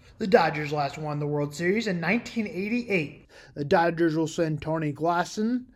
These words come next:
to the mound. Meanwhile, the Rays will send Blake Snell to the mound. First pitch for Game Six is at seven oh eight. The Missouri Tigers beat the Kentucky Wildcats twenty to ten.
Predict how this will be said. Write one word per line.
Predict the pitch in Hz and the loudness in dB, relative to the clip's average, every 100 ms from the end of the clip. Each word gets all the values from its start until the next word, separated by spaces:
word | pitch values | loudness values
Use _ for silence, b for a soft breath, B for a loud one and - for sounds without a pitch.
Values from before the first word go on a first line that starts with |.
| b b b | b b b
to | - 196 | 0 2
the | 170 | 2
mound. | 175 190 233 294 294 b b b | 2 2 2 2 0 b b b
Meanwhile, | 175 180 180 165 165 160 | 0 2 2 2 2 2
the | 151 - _ _ | -2 -8 _ _
Rays | 185 196 180 | 6 8 8
will | 170 | 4
send | - 180 170 123 | 2 0 0 0
Blake | 185 180 | 2 2
Snell | - - 190 180 | 0 0 2 2
to | 170 165 | 0 -2
the | 170 | -2
mound. | 165 165 175 - b b b | -2 -2 -4 -8 b b b
First | - 262 262 | 8 8 8
pitch | - 208 165 - | 6 6 4 -2
for | - 180 | -2 2
Game | 180 208 247 | 4 4 2
Six | 247 202 185 - - b b b _ | 2 2 2 -4 -14 b b b _
is | - 165 | -4 -2
at | 165 | -2
seven | - 233 220 247 | 2 4 6 4
oh | 247 254 | 6 8
eight. | 202 131 - _ b b b b b b | 6 2 -12 _ b b b b b b
The | |
Missouri | 175 208 294 269 | 4 10 12 12
Tigers | 262 254 247 214 | 8 6 6 4
beat | 180 247 | 4 2
the | 240 | 2
Kentucky | 220 196 220 214 214 | 0 4 6 6 6
Wildcats | 208 226 226 214 202 180 | 6 6 6 6 4 4
twenty | - 196 247 254 226 | -2 -2 0 2 2
to | 208 | 0
ten. | - 226 180 147 143 | 2 2 2 0 -8